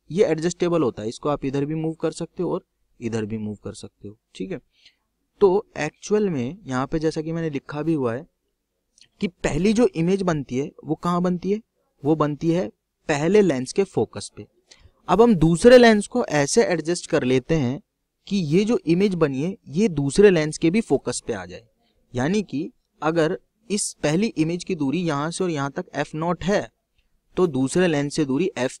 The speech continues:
ई होगी, focal length of eyepiece, यानी कि ये जो इमेज है ये दोनों के दोनों लेंसेज के फोकस पे आ गई है। पहला लेंस का फोकल लेंथ ज़्यादा बड़ा है क्योंकि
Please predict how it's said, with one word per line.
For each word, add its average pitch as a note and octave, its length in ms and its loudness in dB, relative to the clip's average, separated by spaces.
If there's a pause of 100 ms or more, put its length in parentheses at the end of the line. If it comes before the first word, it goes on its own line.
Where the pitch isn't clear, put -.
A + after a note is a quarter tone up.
ई C#3 120 -2
होगी, F#2+ 320 -4 (240)
focal A#2+ 260 -2
length C3 260 0
of F#3+ 100 -2 (100)
eyepiece, G2+ 540 -4
यानी D#3 260 -2
कि E3+ 280 -6 (320)
ये B2+ 160 2
जो G#3 140 4 (100)
इमेज E3 320 2
है F3 120 4
ये A3 120 2
दोनों B2 600 0
के G#3+ 220 4
दोनों C3 480 2
लेंसेज A2+ 500 0
के - 160 -2
फोकस - 520 -2
पे B2 60 -2
आ F#2+ 120 -6
गई F#2+ 180 -18
है। G#2+ 140 -20 (680)
पहला D#3+ 300 0
लेंस G3+ 320 -2
का G#3+ 120 -4
फोकल F3+ 400 -4
लेंथ F3 220 0 (140)
ज़्यादा B2 280 -2
बड़ा D#3 240 -2
है D#3+ 140 -4
क्योंकि D#3+ 260 -6